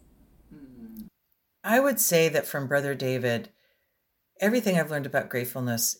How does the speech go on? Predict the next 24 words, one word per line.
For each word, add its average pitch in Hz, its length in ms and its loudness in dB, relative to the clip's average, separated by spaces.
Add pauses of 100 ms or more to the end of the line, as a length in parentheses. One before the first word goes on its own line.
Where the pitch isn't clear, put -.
(120)
is - 640 -2 (1300)
so 156 520 0
important. 131 680 -4 (100)
And 165 180 -6
to 185 100 0
have 202 340 2
someone 175 600 2 (520)
who 151 120 -4
is 147 200 0
a - 140 -6
spiritual 139 580 -2
mentor, 165 800 -2 (840)
who 196 260 -2
also 214 840 2
is 175 180 -2
so 160 880 -2
true 135 880 -4 (500)
to 156 80 -6
the 139 140 -8
gratefulness 135 1300 -4 (120)
of 131 160 -10
his 147 400 -4
own 131 240 -4
life. 113 600 -4